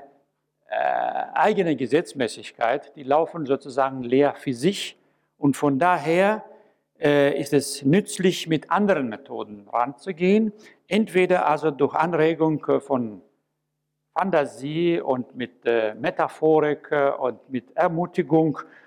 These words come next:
und so weiter den Patienten von hier dahin zu bringen oder umgekehrt, äh, durch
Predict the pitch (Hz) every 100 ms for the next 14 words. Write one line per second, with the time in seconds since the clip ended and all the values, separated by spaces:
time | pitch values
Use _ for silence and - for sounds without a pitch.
0 | _ - 151 151 127 139 143 135 113 -
1 | - 160 139 - 156 151 - 143 131 170
2 | 165 151 131 - _ 123 107 147 214 233
3 | - _ _ _ _ - 165 208 220 240
4 | 220 - _ - 156 143 143 208 226 208
5 | 196 180 170 175 - _ _ _ _ _
6 | _ _ _ _ _ _ _ _ - 139
7 | 135 131 127 120 127 143 139 -